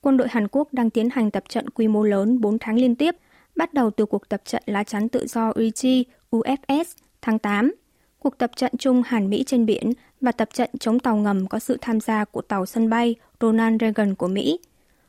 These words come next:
cuộc tập trận bảo vệ đất nước và cuộc tập trận chung Hàn Mỹ trên biển Tây tháng mười, cuộc tập trận chung trên không Vigilant Storm tháng mười một.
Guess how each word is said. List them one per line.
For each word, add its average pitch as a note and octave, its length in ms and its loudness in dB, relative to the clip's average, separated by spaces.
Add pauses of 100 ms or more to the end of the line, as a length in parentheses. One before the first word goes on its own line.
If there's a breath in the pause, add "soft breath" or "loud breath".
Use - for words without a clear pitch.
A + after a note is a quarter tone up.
(160)
cuộc - 180 -2
tập A#3+ 140 -2
trận - 200 -2
bảo F#3+ 220 -2
vệ - 100 -4
đất C#4+ 180 -4
nước D#4+ 260 0 (120)
và G#3+ 120 -2
cuộc - 220 -6
tập G3+ 180 -4
trận - 220 -6
chung A#3 260 2
Hàn G3 240 -2
Mỹ A#3+ 180 0
trên A3 200 0
biển G#3 140 -4
Tây G#3+ 260 -2
tháng A3 200 0
mười, A3+ 340 2 (460 soft breath)
cuộc - 200 -4
tập A3+ 180 0
trận - 180 -4
chung C4 260 2
trên B3 180 2
không B3+ 320 2
Vigilant A3 500 0
Storm A#3 420 2
tháng A3 200 0
mười G#3 80 2
một. F#3 220 -2